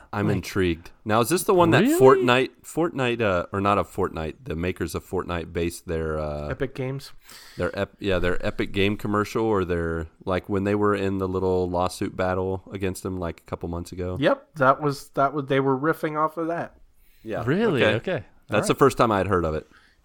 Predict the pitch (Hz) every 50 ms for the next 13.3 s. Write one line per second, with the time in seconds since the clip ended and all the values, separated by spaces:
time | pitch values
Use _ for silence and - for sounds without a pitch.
0 | _ - 143 139 131 123 123 147 170 170 170 - 185 170 139 143 127 120 - -
1 | - - 190 196 202 202 190 185 175 160 - - - - - - 139 139 135 131
2 | 127 - - - 117 110 113 113 120 - _ _ _ _ _ - - - 127 120
3 | 120 117 113 - - 101 131 - - - - _ _ _ _ _ _ _ - 131
4 | 120 117 113 113 - 113 131 135 147 151 - - 127 - - - 127 123 120 117
5 | - - 131 123 123 120 127 123 120 120 120 117 - 131 127 127 120 101 - -
6 | - 139 - - - 185 196 - - - 143 143 131 - 101 90 87 - - 78
7 | - 85 85 87 - _ _ _ _ - 139 - - 151 151 151 147 135 - -
8 | 147 135 - - - 131 123 123 131 123 123 120 120 117 113 113 - 120 113 -
9 | - - 131 127 117 - 127 120 117 120 120 - - 117 117 117 113 113 113 107
10 | - 127 113 - - - 113 113 110 107 107 - - - 120 110 - - - 123
11 | 117 113 117 117 113 - - - - - 98 90 85 85 - - 147 - 104 101
12 | - 139 127 127 123 120 117 - - - 123 117 113 113 117 - - 120 - -
13 | - - - 120 120